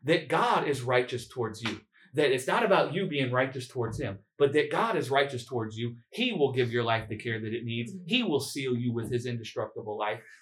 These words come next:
Speaker 1: The reward of being persuaded that that's true is you will inherit the very immortality of God inside of your physical body. You will inherit eternal life. Now, the reward of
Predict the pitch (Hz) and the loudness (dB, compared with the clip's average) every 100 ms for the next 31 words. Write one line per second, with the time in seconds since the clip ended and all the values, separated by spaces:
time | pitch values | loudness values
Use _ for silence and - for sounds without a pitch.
0 | - 156 151 151 151 233 240 175 131 190 | 0 0 2 4 8 8 8 4 2 -2
1 | 196 170 143 160 190 196 175 127 151 160 | -2 -4 -4 0 4 4 2 -2 -2 -4
2 | - - 214 254 - 151 139 214 190 143 | -4 -4 -2 -4 -6 -6 -4 0 2 2
3 | 127 160 185 - 127 131 147 131 165 196 | 0 2 2 2 -2 -2 -2 -2 -4 -2
4 | 180 156 160 143 131 120 - 127 127 - | -4 -2 -2 -2 -4 -8 -2 0 2 -2
5 | 151 180 - 143 - 107 104 139 220 131 | -6 -6 -4 -2 -4 -6 -6 -2 -2 -4
6 | 160 - - - - - - 190 220 143 | -6 -4 -6 -10 -14 -12 -4 0 2 2
7 | 120 120 139 147 - 104 - 127 139 139 | 0 -2 -2 -4 -6 -14 -8 -8 -6 -4
8 | 117 - - - 139 107 - 143 131 139 | -6 -8 -18 -2 0 0 2 2 2 0
9 | 139 175 240 269 202 - _ _ - - | 6 10 10 6 -2 -8 _ _ -20 -20
10 | - _ _ _ _ _ - 135 131 120 | -20 _ _ _ _ _ 0 6 8 6